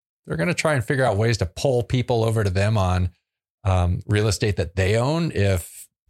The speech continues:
they aren't willing to share a little bit more on what they've got.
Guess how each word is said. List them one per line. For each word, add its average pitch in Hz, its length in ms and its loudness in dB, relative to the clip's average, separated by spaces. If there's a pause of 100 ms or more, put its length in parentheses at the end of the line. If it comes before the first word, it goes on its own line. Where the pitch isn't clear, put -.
(120)
they 104 320 2
aren't 101 300 0
willing 98 340 0
to 92 300 0
share 101 680 2 (560)
a 110 60 -2
little 104 160 2
bit 98 180 0
more 98 220 2
on 95 220 0
what 92 260 -2
they've 95 180 0
got. 95 440 -2